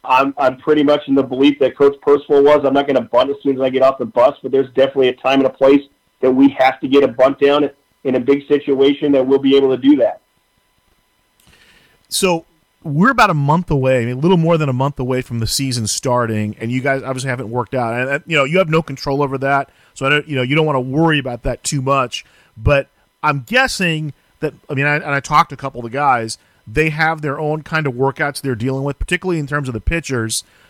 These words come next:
Speaker 2: uh, to get, keep the arms in shape or at least try to start getting them in shape, correct?
Speaker 1: Yeah, I mean, we've told these guys we, we originally plan on possibly coming back January fourth. That was everybody's goal and hope.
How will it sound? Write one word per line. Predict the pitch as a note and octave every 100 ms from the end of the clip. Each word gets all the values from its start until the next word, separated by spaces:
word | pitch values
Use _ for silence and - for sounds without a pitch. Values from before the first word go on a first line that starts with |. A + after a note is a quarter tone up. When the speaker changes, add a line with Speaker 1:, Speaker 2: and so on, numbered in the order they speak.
| _
Speaker 2:
uh, | B2+ A#2+ A#2+
to | -
get, | B2+ C3+ _
keep | - E3
the | D#3
arms | C#3+ D3 B2+
in | B2
shape | - C#3+ C#3
or | C3
at | C3+
least | D3
try | - D3
to |
start | C3 C3+ A2
getting | C3 A#2
them | A2
in | G2+
shape, | A#2 F2+
correct? | - A#2 B2+ D3 _ _ _ _ _ _ _ _ B5 _ _ _ _ _ _ _ _ _
Speaker 1:
Yeah, | D3+ G#3 D3+
I |
mean, | C#3+ C#3+
we've | F3 F#3+
told | D#3+ D3
these | C#3 C3
guys | A#2+ B2+ D3 C#3+ C3
we, | C3+ C#3 C#3+
we | C#3 C#3 C#3+ C3
originally | B2+ C#3 F#3 D#3+ C#3+ B2+
plan | - C#3 C#3
on | C3+ B2
possibly | - C3 C3+ C#3 C3+
coming | C3+ C3+ C3
back | C3 C3 -
January | C3+ C3 C3+ C3+ C3+ B2
fourth. | B2 C#3 E3 C3
That | B2+
was | C#3 A#2+
everybody's | C3 C3+ C3+ C3 A#2+
goal | B2+ B2+ C#3+
and | A#2+
hope. | C3+ D#3 -